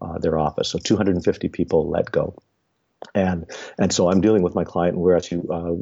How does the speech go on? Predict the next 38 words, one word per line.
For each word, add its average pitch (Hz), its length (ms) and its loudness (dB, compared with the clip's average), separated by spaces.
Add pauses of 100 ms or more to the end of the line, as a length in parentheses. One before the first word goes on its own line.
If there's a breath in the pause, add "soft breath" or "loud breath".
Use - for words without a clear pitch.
I'm 85 120 -4
working, 87 220 0
it's - 120 -2
a, 82 240 2
it's - 140 -4
a 82 40 0
knowledge 85 360 2
sharing 82 320 -4
collaboration 85 600 -4
internal 104 360 0
project. 82 480 -2 (320 loud breath)
And 87 160 -4
she, - 180 -12
and 80 140 -2
she 98 80 0
said, 90 160 2
"Well, 85 200 0
look, 85 160 -6
what 82 120 2
do 80 80 2
I 78 80 4
do?" 80 300 4
I 73 40 -4
said, - 180 -4
"Okay, - 220 -2
well, - 160 -8
how 95 60 0
long 101 120 4
have 104 60 4
you 101 60 4
been 98 100 2
at 98 60 -2
the 107 60 -8
company?" - 260 -14
She - 60 -14
said, - 100 -10
"Seventeen 90 440 -6
years." - 260 -8